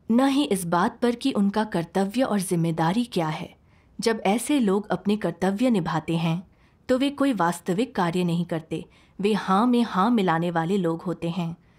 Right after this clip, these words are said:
जो सुविधा के लालची होते हैं। वे केवल अपने घमंड, साख, हैसियत और हितों के लिए बोलते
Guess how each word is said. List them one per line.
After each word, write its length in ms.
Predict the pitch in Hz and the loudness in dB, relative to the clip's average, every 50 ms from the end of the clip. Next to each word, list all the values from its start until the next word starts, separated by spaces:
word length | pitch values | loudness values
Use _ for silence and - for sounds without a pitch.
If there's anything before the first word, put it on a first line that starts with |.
| _ _ _ - | _ _ _ -2
जो 100 | - 233 | -2 -2
सुविधा 440 | 226 - 214 185 196 196 202 240 262 | 0 0 0 0 0 0 0 0 -2
के 160 | 262 - 269 | 0 0 0
लालची 460 | 220 185 160 160 160 165 - - 277 | 2 2 2 2 0 -2 -2 -2 -2
होते 320 | 233 190 175 165 - 165 170 | 0 -2 -4 -4 -4 -6 -4
हैं। 280 | 165 175 160 160 165 - _ _ _ _ _ - | -4 -4 -6 -6 -8 -10 _ _ _ _ _ -2
वे 120 | 196 254 254 | 0 0 0
केवल 360 | 262 285 277 262 277 277 269 | 2 2 2 2 4 4 2
अपने 260 | 254 254 254 247 262 | 2 2 2 0 0
घमंड, 480 | 233 - - 170 175 170 170 175 202 208 - _ - | 0 0 -2 0 0 2 2 2 0 -2 -4 _ -16
साख, 480 | - - - 214 170 170 196 208 - - - _ _ _ - - | -10 -2 0 2 2 2 0 -2 -4 -14 -18 _ _ _ -4 0
हैसियत 500 | 208 208 202 202 - 240 240 254 254 - - | 0 0 0 0 0 0 0 0 0 0 -2
और 120 | 220 226 | -2 0
हितों 360 | 202 180 202 202 - 247 269 | 0 -2 -4 0 2 2 2
के 160 | 262 - 208 185 | 2 2 2 2
लिए 160 | 170 175 180 | 2 0 0
बोलते 520 | 160 170 165 165 160 156 - 190 233 226 | 2 2 0 0 0 0 -2 -2 -2 -4